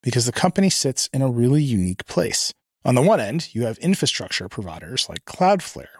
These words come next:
which really don't want to do any moderation and probably shouldn't. On the other end, social networks like Instagram and X do a lot of moderation and probably should.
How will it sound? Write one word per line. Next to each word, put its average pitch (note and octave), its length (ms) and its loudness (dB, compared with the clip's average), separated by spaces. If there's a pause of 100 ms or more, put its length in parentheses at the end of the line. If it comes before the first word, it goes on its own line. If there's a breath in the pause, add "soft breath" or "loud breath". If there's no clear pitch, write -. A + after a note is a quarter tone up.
which - 260 -4
really F3+ 220 2
don't F#3 240 2
want D3 220 2
to D3 100 0
do B2 240 4
any C3+ 120 4
moderation A#2 600 2
and F#2 160 2
probably D#2+ 400 0
shouldn't. - 320 -2 (500)
On F2+ 120 -4
the G2 100 2
other F#3 200 6
end, G#2 280 -6 (240 soft breath)
social - 420 0
networks C#3+ 460 -2
like F#2+ 120 -8
Instagram A2 560 -4
and G2+ 120 -4
X - 340 0
do C#3 180 2
a C#3+ 40 6
lot C#3+ 320 4
of C3 80 2
moderation F#2+ 680 -4
and F#3+ 280 -2
probably A2 420 -2
should. - 340 -2